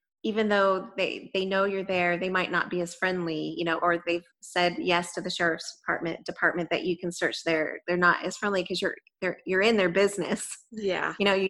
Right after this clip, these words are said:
Speaker 1: you go through their garage, you go through their sheds, you go, you search their whole property, you know, and you have permission to go in their homes, or kinda crazy. So I had one man,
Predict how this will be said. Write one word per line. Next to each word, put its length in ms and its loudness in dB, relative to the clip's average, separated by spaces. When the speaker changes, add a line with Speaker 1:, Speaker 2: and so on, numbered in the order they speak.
Speaker 1:
you 80 -6
go 200 8
through 240 0
their 160 2
garage, 560 6
you 120 -10
go 220 -8
through 180 -10
their 320 -6
sheds, 600 -6
you 160 -10
go, 260 -6
you 80 -12
search 320 -6
their 140 -4
whole 140 -2
property, 880 -4
you 120 -10
know, 100 -4
and 100 -6
you 120 -6
have 160 -8
permission 420 -6
to 60 -4
go 160 -2
in 100 -2
their 140 0
homes, 600 0
or 280 -2
kinda 220 -6
crazy. 720 -2
So 140 -6
I 120 4
had 300 2
one 280 2
man, 460 0